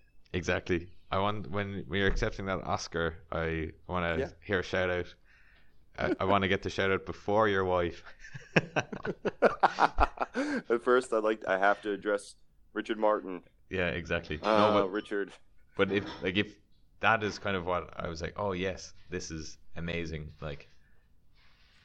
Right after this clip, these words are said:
Speaker 1: well, we're not there yet. We don't wanna jinx anything, <laughs> but
Speaker 2: No,
Speaker 1: if,
Speaker 2: well, you
Speaker 1: if
Speaker 2: know,
Speaker 1: you
Speaker 2: I think in the
Speaker 1: understand my
Speaker 2: beginning, that's
Speaker 1: sentiments in
Speaker 2: kinda
Speaker 1: that regard, because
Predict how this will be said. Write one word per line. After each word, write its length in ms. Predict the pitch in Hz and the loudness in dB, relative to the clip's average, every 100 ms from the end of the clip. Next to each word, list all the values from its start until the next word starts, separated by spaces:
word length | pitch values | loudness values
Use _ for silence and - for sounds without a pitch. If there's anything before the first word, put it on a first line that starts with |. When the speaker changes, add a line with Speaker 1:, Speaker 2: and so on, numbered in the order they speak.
| - | -4
Speaker 1:
well, 260 | 87 73 73 - - | -2 -2 -6 -20 -10
we're 120 | 87 101 | -2 0
not 160 | 101 | 0
there 140 | 95 90 | 0 0
yet. 200 | 82 85 | 0 -2
We 60 | |
don't 120 | 85 98 | -2 0
wanna 120 | 95 | 0
jinx 260 | 95 90 | 0 -2
anything, 380 | 95 95 87 98 - - - | -2 -2 -2 -2 -4 -6 -14
<laughs> 260 | - - | -16 -6
but 240 | - - - - - - - - - - | 0 0 -2 -18 -18 -18 -18 -18 -16 4
Speaker 2:
No, 140 | 190 | 4
Speaker 1:
if, 120 | - | 6
Speaker 2:
well, 80 | 147 | 4
you 100 | 170 | 6
Speaker 1:
if 40 | 180 | 10
Speaker 2:
know, 40 | |
Speaker 1:
you 60 | 170 | 10
Speaker 2:
I 40 | |
think 120 | 185 | 8
in 40 | 185 | 6
the 60 | 123 | 4
Speaker 1:
understand 120 | 113 | 6
my 60 | 107 | 4
Speaker 2:
beginning, 220 | 156 107 | 6 4
that's 60 | 120 | 4
Speaker 1:
sentiments 220 | 98 90 | 4 2
in 40 | |
Speaker 2:
kinda 120 | 85 85 | 2 2
Speaker 1:
that 60 | |
regard, 440 | 85 82 78 76 - | 0 0 -2 -2 -4
because 340 | 87 87 80 | -2 -2 -4